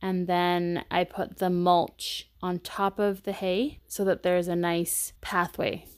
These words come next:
to walk around the rows of dirt. I'm excited to be able to easily access the, the weeding and not have,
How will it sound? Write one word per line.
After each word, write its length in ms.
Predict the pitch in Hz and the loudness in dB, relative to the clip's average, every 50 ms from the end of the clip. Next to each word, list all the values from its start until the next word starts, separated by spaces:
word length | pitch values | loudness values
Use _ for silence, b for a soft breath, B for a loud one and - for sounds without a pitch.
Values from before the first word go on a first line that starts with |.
| - - | -12 -4
to 120 | - 202 | 0 4
walk 260 | 190 190 180 185 - | 6 6 6 4 2
around 440 | 185 175 170 170 170 170 170 170 - | 0 0 2 2 2 2 0 0 -2
the 420 | - 165 165 170 175 175 170 175 - 185 | -2 -4 -2 -2 -4 -6 -8 -8 -8 -6
rows 340 | 185 175 165 170 175 170 | -4 -2 -2 -2 -2 -2
of 160 | 180 170 160 - | -2 -4 -4 -4
dirt. 260 | 165 143 - - - - - - - | -6 -8 -8 -8 -12 -14 -16 -6 0
I'm 140 | 208 202 202 | 2 2 2
excited 480 | - - - - 196 190 185 196 190 - | 2 2 2 4 4 4 4 4 2 4
to 180 | - 202 190 | 4 2 4
be 160 | 175 190 175 | 4 4 4
able 240 | 175 175 170 175 175 | 4 2 2 0 -2
to 180 | 175 - 190 - | -2 -2 -4 -2
easily 520 | 190 185 180 170 175 180 175 170 170 180 | 0 0 0 0 0 0 0 2 2 0
access 800 | - - 170 185 - - - - 190 190 202 - - - - - - - - _ - | -2 -4 -4 -6 -8 -8 -6 -4 -4 -4 -4 -4 -8 -10 -12 -14 -16 -20 -20 _ -4
the, 600 | 196 190 185 180 180 180 180 180 180 180 190 - - - | -2 0 0 0 0 0 0 -2 -2 -2 -4 -6 -10 2
the 180 | - 202 196 190 | 6 6 6 8
weeding 640 | 175 175 190 185 180 170 170 165 160 165 165 170 - | 6 6 4 6 6 4 4 2 2 0 -2 -2 -2
and 540 | - 180 175 170 170 165 - - - - - | -2 0 0 0 0 -2 -4 -8 -10 -8 -8
not 200 | 196 185 - - | -6 -4 -4 -4
have, 260 | 170 190 175 175 170 | -4 -4 -4 -4 -4